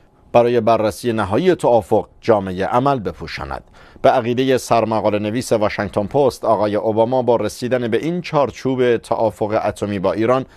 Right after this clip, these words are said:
از وعده‌های انتخاباتی سه سال قبل خود عدول کرده که گفته بود تنها توافقی را با ایران می‌پذیرد که منطبق با قطعنامه‌های شورای امنیت باشد. مطابق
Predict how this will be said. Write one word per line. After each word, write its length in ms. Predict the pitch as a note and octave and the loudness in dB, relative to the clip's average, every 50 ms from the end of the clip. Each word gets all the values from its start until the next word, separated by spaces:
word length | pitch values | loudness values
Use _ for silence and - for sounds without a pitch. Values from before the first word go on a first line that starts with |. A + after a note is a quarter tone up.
| - - - - | -20 -10 -2 2
از 220 | D#3 E3 D#3 C3+ | 2 2 2 0
وعده‌های 580 | C3 C#3 C3 - A2+ A2+ G2+ G2 A2 A2 G#2 G#2 | 0 0 0 0 0 -2 -2 0 0 0 0 0
انتخاباتی 800 | G2 F#2 F2+ - F#2+ E2+ F2+ F#2 F2+ F#2 F#2+ E2+ - A2 G#2+ G2+ | -2 -2 -4 -6 -4 -2 -2 -2 0 0 -2 -2 -2 -2 -2 -2
سه 160 | - - F#2 | -2 -4 -6
سال 260 | - - F2+ F2 F2+ | -4 -4 -2 -2 0
قبل 280 | D#2+ G2 G#2 F#2 G2 F#2+ | 0 0 -2 0 -2 -4
خود 300 | D#2+ D#2 G2+ F#2 - - - | -2 0 -2 -2 -2 -4 -4
عدول 320 | A#2+ A2+ A2 C3 D3 C#3 B2+ | -2 0 0 0 0 0 -2
کرده 340 | - A2+ A#2+ A2+ F#2+ G#2 F#2 | 0 0 0 0 0 -4 -6
که 140 | - G#2+ | -6 -4
گفته 300 | F#2 G2+ G2 F2 - A#2 | -2 -2 -2 0 0 -2
بود 180 | A2+ A2+ G#2+ - - - - - _ - | 0 0 -2 -4 -6 -14 -20 -20 _ -6
تنها 480 | - C3+ A#2+ A2 G2+ F2+ G#2+ A2 G2+ F#2 | -2 -2 -2 -2 -2 -2 -2 -2 -4 -4
توافقی 680 | - - A#2 - A#2 A2 G2 - D3 D#3+ D3+ E3 D#3+ | -4 -4 -2 0 0 0 0 0 -2 0 0 0 0
را 100 | D3+ D3 | 0 0
با 120 | C#3 C#3 | 0 -2
ایران 280 | B2 C3+ C3 B2 B2 A#2 | -2 -2 -2 -2 -2 -2
می‌پذیرد 560 | A#2 A2+ G2+ G#2+ A2 G2+ G#2+ G#2 G#2 G2 - | -4 -6 -4 -4 -4 -2 -2 -2 -2 -2 -2
که 220 | - G2+ G2 F2+ - - - - - - | -2 -2 -2 -2 -4 -10 -20 -18 -6 -2
منطبق 540 | D#3 D3 C#3 B2+ - - A#2 A2+ A#2 A2 | -2 0 0 -2 -2 -2 0 0 0 0
با 200 | G2 G#2 G#2 F#2 - | 0 -2 -2 -2 0
قطعنامه‌های 800 | G#2+ G#2 F#2+ E2+ - - G#2 G#2 G2 F#2+ F2 G2+ G#2+ G2 F#2+ F#2 | 0 0 0 0 -4 -6 -8 -6 -6 -4 -2 -2 -2 0 -2 -4
شورای 380 | - - G2 F#2 F#2+ G2+ G2 | -2 -2 0 0 0 0 0
امنیت 600 | G2+ - G#2+ A2+ A2 A2+ A#2+ B2 B2+ B2+ B2+ - - | 0 -2 -2 -2 -2 -2 -2 -2 -2 -2 -2 -4 -6
باشد. 440 | - E2 C#2+ C#2 - - - - - _ _ - - - - - - - | -6 -6 -6 -6 -8 -10 -10 -12 -14 _ _ -20 -20 -20 -20 -20 -12 -8
مطابق 680 | F2+ F#2 - G2+ G2+ G#2 A2 G2 A2+ A#2 A2+ A2+ A2+ | -6 -2 0 0 2 2 0 2 2 2 2 2 0